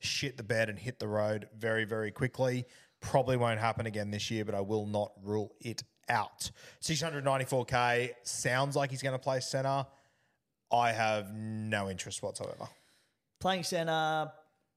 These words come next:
Speaker 2: probably not goal kicking, depending how Pappy returns, et cetera, et cetera. No.
Speaker 1: Uh, number eleven on the list of C T Ws.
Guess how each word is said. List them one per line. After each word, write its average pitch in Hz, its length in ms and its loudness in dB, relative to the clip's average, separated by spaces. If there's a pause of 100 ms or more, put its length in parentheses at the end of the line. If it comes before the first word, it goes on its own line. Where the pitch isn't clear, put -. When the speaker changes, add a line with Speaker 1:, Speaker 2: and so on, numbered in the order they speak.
(220)
Speaker 2:
probably 156 800 0
not 147 220 0
goal 139 200 2
kicking, 135 440 -4
depending 127 360 -2
how 120 180 0
Pappy 123 640 0
returns, 123 540 -4
et - 80 -10
cetera, - 260 -6
et - 40 -8
cetera. 113 680 -4
No. - 80 -14 (960)
Speaker 1:
Uh, 139 340 6
number 175 320 4
eleven 147 440 2
on 143 320 0
the 135 100 4
list 131 540 0
of 123 100 -4
C 139 240 -2
T 120 140 2
Ws. 117 460 2